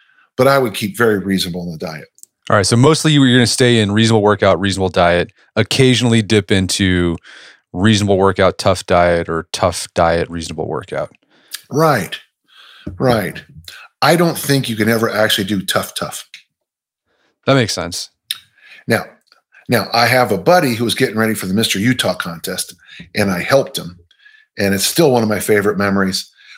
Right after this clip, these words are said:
Speaker 1: When he, when his partner asked me to help him, I thought, "Oh, you want me to help because of my genius, uh, in tra-," no, basically he wanted me to help him by picking him up between sets and putting him back on the machine
Speaker 2: <laughs>
Speaker 1: because he,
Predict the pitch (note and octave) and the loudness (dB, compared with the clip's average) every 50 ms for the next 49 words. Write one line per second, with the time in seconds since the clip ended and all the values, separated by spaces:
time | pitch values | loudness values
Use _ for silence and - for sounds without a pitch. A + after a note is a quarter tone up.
0 | _ - A#2 B2+ B2+ C3 B2+ - - B2+ A#2+ A#2 A2+ A2+ - - A2+ G#2+ F#2+ - | _ -2 0 2 2 2 0 0 0 0 2 2 0 -2 -4 -4 -4 -4 -4 -4
1 | - _ - C#3 D3 D3 C3+ B2+ A#2+ A#2 A#2+ A2+ - - A2 G#2 - - A#2+ B2 | -8 _ 0 0 0 2 2 0 2 2 2 0 0 -4 -6 -4 0 0 0 0
2 | A#2+ A2+ G#2+ G#2+ G2+ G2+ - A2 G#2 G2 - A3+ C#4 A#3 C#3 F#2 G#2+ A#2+ A#2+ B2+ | 0 0 -2 -2 -2 -2 0 0 0 0 0 2 2 2 2 0 -2 0 0 0
3 | B2 A#2+ A#2+ G#2 F#2+ G2+ B2+ C3+ C3 - - - G#2+ F#2+ F2+ - - - - - | 0 -2 -4 -4 0 0 0 0 0 -4 -8 -6 -6 -6 -6 -8 -12 -14 -18 -18
4 | - - - - - - G#2 G2 G#2 G2+ G2 F2 E2 E2 F2 - - - B2+ E3 | -16 -16 -16 -12 -6 -2 -2 0 0 0 -2 -2 -4 -6 -6 -4 -2 0 2 4
5 | F#3 F#3 D#3+ - F#2 - - - - - G2+ F#2+ F#2+ F#2 F#2 F2+ - F#2 G2 G2 | 4 4 2 2 0 -2 -4 -4 -4 -2 -2 -2 -2 -2 -2 -2 -2 -2 -2 0
6 | F#2+ F#2+ F#2+ - B2+ - - - - - - G3 F#3+ D#3 B2+ - - - D#3 F#3 | 0 -2 -2 -2 -4 -4 -4 -8 -16 -4 0 2 2 2 2 0 0 2 2 2
7 | F#3+ - F3+ C#3 C3+ B2 G#2+ A2 A#2 A#2+ A#2+ A#2+ A2+ G#2 G#2+ G#2 G2+ G2 F#2+ F#2+ | 2 0 -2 -2 -2 0 0 0 2 2 2 2 0 0 -2 -2 -2 -4 -4 -6
8 | - _ _ _ - - E3+ G3 F#3+ F#3+ G#2+ G2+ G2+ F#2+ G2 G2+ F#2+ F#2 - - | -8 _ _ _ -2 0 0 0 0 -2 -4 -2 -2 0 0 0 -2 -4 -8 -14
9 | - - - _ _ - - F#3+ F#3+ F#3+ F3 D3+ C3+ B2 B2 B2 - - - G2+ | -20 -20 -20 _ _ -2 -2 0 0 2 0 0 2 2 2 0 0 -2 -6 -6
10 | - - A2+ G2 F#2 F#2+ - - G#2+ F#2+ F#2 - - - - - - - - _ | -4 -2 -2 0 -2 -2 0 2 2 2 0 -2 -6 -10 -10 -12 -14 -20 -10 _
11 | - A#2+ G2+ - - C3+ B2 A#2 A2 G#2 G2 G2 G#2+ G#2 F#2+ - - G2 F#2+ F#2+ | -4 -4 -2 0 0 0 2 0 0 0 0 0 0 -2 -2 -6 -6 -6 -4 -4
12 | F#2 F#2 - - - F3 D3+ G2 E2 F2 F2+ - - - - - - - - - | -4 -2 -2 0 0 0 0 -2 -4 -8 -8 -6 -4 -4 -4 -6 -8 -12 -12 -6
13 | - A#2+ G#2+ - B2 A#2+ A2+ A2 G#2 F#2+ - - - A2+ A2 - | -4 -4 -2 0 2 2 2 2 0 0 -2 -4 -4 -6 -10 -14